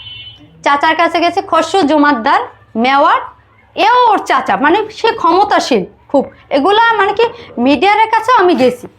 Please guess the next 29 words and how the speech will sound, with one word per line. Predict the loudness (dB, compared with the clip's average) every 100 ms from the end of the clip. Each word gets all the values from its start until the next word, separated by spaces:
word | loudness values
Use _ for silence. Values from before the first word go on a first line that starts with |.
| -20 -4
যেমন | 0 2
ইত্তেফাকে | 0 0 0 0 0 2
মিলন | 2 2 0
সাংবাদিকের | 0 0 2 0 0 0
কাছেও | 0 0
আমি | 0 0
কিন্তু | -2 -2
গেছি, | -2 -4 -4 -18 -16 -10 -2
আরও | 0 2
অনেক | 2 0
সাংবাদিকের | 0 0 2 2 0
কাছে | 0 0
গেছি | -2 -2
আমার | -2 -2
এলাকা | 0 0 -2
থেকে, | -4 -10 -14 _ -20 _ -2
কিন্তু | 0 2 0 -2
কেউ | -2 0
কিন্তু | 0 0 2
রেসপন্ড | 0 -2 -4 0 0 -2 -10 -12 -2
করে | 0 0
না। | -2 -8 -16 _ -6
এই | -2 0 2
যে |
মেয়েটাকে | 2 2 0 0 0
বিয়ে | 2 0
করছে, | 0 -2 -2
সেই | 0 0
ডকুমেন্টস | 2 2 2 0 -4